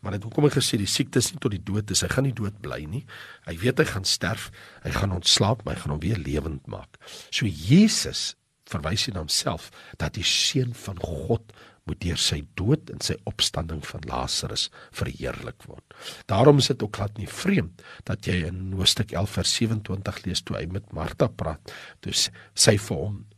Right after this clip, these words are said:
"Ja, Here, ek glo dat U die Christus is, die Seun van God, wat in die wêreld sou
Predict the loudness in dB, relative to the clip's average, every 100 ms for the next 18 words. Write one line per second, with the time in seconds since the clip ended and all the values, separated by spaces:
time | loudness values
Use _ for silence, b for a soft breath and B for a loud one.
0 | -2 4 4 2 -4 -4 -4 -8 B B
1 | B -2 -2 -2 2 6 6 6 -2 -6
2 | -4 -6 -4 0 0 0 -2 -4 -2 -4
3 | -2 -6 _ _ _ _ _ -8 -2 0
4 | 2 2 0 0 0 -4 -8 -12 -10 -10
5 | -12 -4 -2 -2 -4 -6 -10 -20 B B
6 | B B B B -6 -4 -4 -4 -4 -4
7 | -4 -6 -8 -4 -4